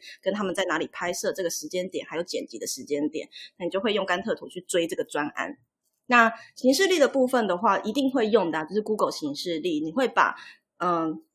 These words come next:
我会把这个东西把它加进行事历，然后邀请就是同一个小组的人，把他们邀约进来，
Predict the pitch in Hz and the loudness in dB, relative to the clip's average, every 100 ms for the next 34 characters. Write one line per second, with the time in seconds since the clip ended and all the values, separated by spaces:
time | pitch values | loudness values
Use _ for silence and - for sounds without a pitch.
0 | _ _ _ - - 196 285 190 165 147 | _ _ _ -14 -6 2 4 6 4 2
1 | - 254 247 160 - 208 202 - 190 185 | 2 4 4 0 4 4 4 0 -2 -2
2 | 185 185 180 180 196 185 156 156 190 175 | -4 -4 -2 -2 -2 -2 -2 -2 -2 -2
3 | 180 170 160 - 208 196 _ _ - 220 | 0 -2 -4 -4 -6 -6 _ _ 0 2
4 | 226 226 190 - 156 185 170 - 180 170 | 4 0 -2 -4 -6 -4 -6 -6 -6 -2
5 | 202 196 165 185 - 147 - 71 - - | -2 0 0 0 -2 -6 -6 -6 -10 -12
6 | - 170 175 202 185 185 190 185 - 190 | -6 -4 0 0 0 0 0 -2 -2 -4
7 | 139 - - | -4 -6 -10